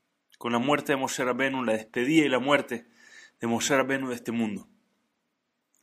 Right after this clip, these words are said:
Interesantemente parte la parashá diciendo, "Vezot HaBerajá Sheberach Moshe", y esta es la Berajá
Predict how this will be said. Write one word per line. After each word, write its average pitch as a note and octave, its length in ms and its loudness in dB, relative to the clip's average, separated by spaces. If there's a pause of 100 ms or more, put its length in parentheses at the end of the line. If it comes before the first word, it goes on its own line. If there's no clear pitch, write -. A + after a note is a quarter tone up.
(200)
Interesantemente F#3+ 760 2
parte G3+ 280 2
la G3+ 80 4
parashá F#3+ 320 2
diciendo, F#3+ 280 2
"Vezot C3+ 400 0
HaBerajá E3+ 540 2
Sheberach F3 560 0
Moshe", F#3 320 2
y E3+ 140 4
esta F#3+ 180 -2
es G3 80 0
la F#3 80 2
Berajá D#3 600 2